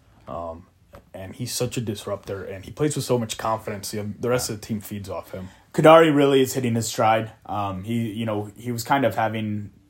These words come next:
Speaker 2: an up and down year. He's kind of been consistent, and man, he is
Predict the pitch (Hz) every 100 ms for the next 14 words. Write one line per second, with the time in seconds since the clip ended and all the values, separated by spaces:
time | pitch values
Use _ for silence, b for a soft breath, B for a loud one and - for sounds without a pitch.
0 | _ 117 120 120 123 113 110 113 120 135
1 | B B B 135 123 151 127 - 127 117
2 | 113 - - - 156 - 113 113 117 107
3 | 113 143 135 104